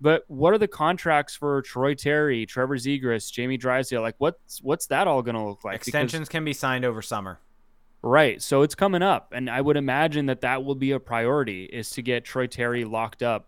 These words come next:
Speaker 1: for a long time
Speaker 2: Here's
Speaker 1: with the
Speaker 2: another
Speaker 1: Ducks.
Speaker 2: priority.
Speaker 1: Mm-hmm.
Speaker 2: My, smaller one, but I think that this is probably the next priority for him, because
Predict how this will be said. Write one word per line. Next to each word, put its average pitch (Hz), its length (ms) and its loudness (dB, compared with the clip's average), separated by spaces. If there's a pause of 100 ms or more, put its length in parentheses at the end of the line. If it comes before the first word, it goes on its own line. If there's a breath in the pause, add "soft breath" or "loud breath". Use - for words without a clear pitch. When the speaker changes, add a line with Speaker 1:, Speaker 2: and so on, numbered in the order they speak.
(160)
Speaker 1:
for 110 500 -2 (440)
a 110 40 -8
long 113 300 0
time 110 400 -2
Speaker 2:
Here's 160 240 0
Speaker 1:
with - 60 0
the 156 100 -2
Speaker 2:
another 139 160 2
Speaker 1:
Ducks. 95 80 -2
Speaker 2:
priority. 175 540 0 (440)
Speaker 1:
Mm-hmm. 110 200 -8 (560)
Speaker 2:
My, 151 320 6 (160)
smaller 214 420 2
one, 143 160 2
but 143 100 0
I 139 60 2
think 165 180 -6
that 160 160 -10
this 147 160 -8
is 143 120 -10
probably 143 240 2
the 127 80 -2
next 117 240 -8
priority 95 480 -8
for 98 240 -10
him, 98 280 -10
because 110 380 -6